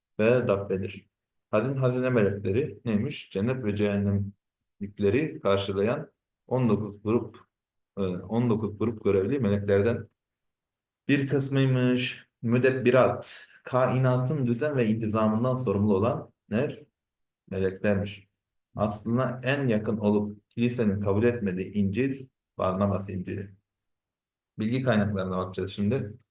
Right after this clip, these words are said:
Bilgi kaynakları beş duyu, haber, akıldır. Üç tane.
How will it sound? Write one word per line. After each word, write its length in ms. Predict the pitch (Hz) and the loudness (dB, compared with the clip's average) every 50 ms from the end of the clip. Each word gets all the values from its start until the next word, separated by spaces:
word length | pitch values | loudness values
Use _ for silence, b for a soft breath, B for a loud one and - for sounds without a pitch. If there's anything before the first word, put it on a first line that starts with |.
| _ _ _ _ _ - | _ _ _ _ _ -6
Bilgi 180 | 107 117 120 117 | -4 -2 -2 -2
kaynakları 720 | 120 127 120 117 117 107 - 117 117 123 131 131 - - | 0 2 2 2 2 2 2 0 2 2 2 0 0 0
beş 240 | 117 120 117 - - | 0 0 0 0 -2
duyu, 420 | - 110 117 127 131 127 - - - _ - | 0 2 2 2 0 -2 -6 -12 -16 _ -2
haber, 540 | 110 107 104 113 123 - - - - - _ _ _ _ _ - | 0 2 4 4 2 2 0 -6 -10 -14 _ _ _ _ _ -10
akıldır. 440 | - 107 - - 107 98 95 90 - | -10 -6 0 0 0 0 0 -4 -8
Üç 240 | - - - - - | -8 -10 -10 -8 -6
tane. 280 | 95 90 90 101 101 | -6 -6 -6 -10 -14